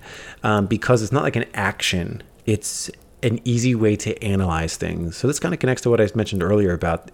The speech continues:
the ease of analysis. So what this, what the problem is,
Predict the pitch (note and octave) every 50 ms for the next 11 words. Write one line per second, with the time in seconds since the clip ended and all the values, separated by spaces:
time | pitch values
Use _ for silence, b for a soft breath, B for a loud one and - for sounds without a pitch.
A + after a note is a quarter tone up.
0 | - - G#2 G#2 - - G2 G2 G2+ G2+ F#2+ G2 E2+ F#2 F2 E2+ D#2+ E2+ F#2+ F#2
1 | - - D3+ C#3+ - - - B B B B B B B B - C3 A2 A#2 D3+
2 | - - F3 D3 - - - - - - - - - - - - - C3 C3 -
3 | A#2+ - - A2+ G2+ G#2 G#2 G2 E2 E2 D#2+ - - - -